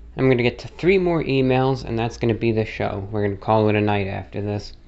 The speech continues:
So, let's take a look, see what we have. All right, I think we're gonna end it with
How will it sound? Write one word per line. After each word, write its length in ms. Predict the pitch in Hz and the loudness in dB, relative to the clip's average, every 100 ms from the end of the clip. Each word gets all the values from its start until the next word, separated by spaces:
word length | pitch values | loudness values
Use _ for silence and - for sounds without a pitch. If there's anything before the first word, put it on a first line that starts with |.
| - - - - - - | -20 -20 -20 -20 -20 -20
So, 760 | - - 107 107 107 107 110 107 - - - - - - - - - | -18 -12 -6 -4 -2 -2 -4 -6 -12 -18 -20 -18 -18 -18 -20 -18 -10
let's 180 | 139 - | -10 -10
take 340 | - - 160 143 | -10 -6 -4 -2
a 60 | |
look, 680 | 120 120 127 - - - - - - - - - - - - - - - - | -2 0 0 0 -8 -12 -18 -18 -18 -18 -18 -20 -20 -20 -18 -20 -18 -20 -18
see 220 | - 127 | -10 -4
what 120 | 120 | -4
we 120 | 120 104 | -2 -6
have. 500 | 104 110 - - - - - - - - - - - - - - - - - - - | -4 -6 -6 -10 -16 -18 -20 -18 -18 -18 -18 -20 -20 -18 -18 -18 -18 -18 -18 -16 -2
All 160 | 139 135 | 2 4
right, 280 | 110 104 - - - - - - | 2 0 -6 -18 -18 -18 -16 -2
I 80 | 123 | 0
think 200 | 196 262 | 2 2
we're 120 | 269 | 4
gonna 120 | 190 - | 2 2
end 380 | 123 127 120 | 2 2 2
it 320 | 104 101 - - - - - - - - - - - - | 2 -2 -4 -14 -18 -18 -18 -18 -20 -18 -16 -16 -14 -2
with 460 | 127 127 123 120 | 2 4 4 2